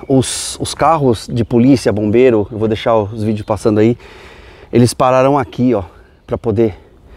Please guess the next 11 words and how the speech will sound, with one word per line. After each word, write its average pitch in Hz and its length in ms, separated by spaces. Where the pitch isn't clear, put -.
socorrer 120 460
as 107 120
vítimas, 120 600
porque - 220
nós 131 160
tivemos 123 300
sobreviventes, 113 840
pelo 110 180
menos 107 300
isso, 107 260
né? 104 140